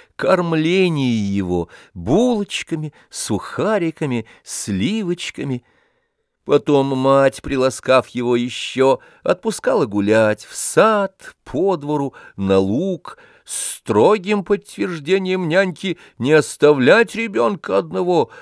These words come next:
не допускать к лошадям, к собакам, к козлу, не уходить далеко от дома, а главное — не пускать его во враг, как самое страшное место в околотке, пользовавшееся дурною репутацией.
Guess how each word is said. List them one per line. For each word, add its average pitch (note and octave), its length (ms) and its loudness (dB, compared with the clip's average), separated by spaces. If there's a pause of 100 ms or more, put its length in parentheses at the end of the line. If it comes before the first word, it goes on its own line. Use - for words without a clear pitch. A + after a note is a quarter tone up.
(120)
не F#2 140 -2
допускать G#2 560 2
к - 80 -14
лошадям, G2 880 2
к - 100 -20
собакам, C#3+ 880 -2
к - 140 -20
козлу, A2+ 800 -2 (260)
не F2+ 160 0
уходить G2 480 -2
далеко F#2+ 680 -2
от F#3+ 240 -8
дома, F3 460 0 (240)
а F3 180 0
главное — B2+ 680 0
не D#3 140 -2
пускать - 720 -6
его G3+ 280 0
во F3+ 200 0
враг, D3 680 -4 (200)
как - 160 0
самое F2+ 380 0
страшное F#3 920 -6
место E3+ 440 -8
в C#3+ 60 -8
околотке, C3+ 600 -8 (300)
пользовавшееся C#3 1080 -2 (240)
дурною G2 640 -2
репутацией. G2 1160 -12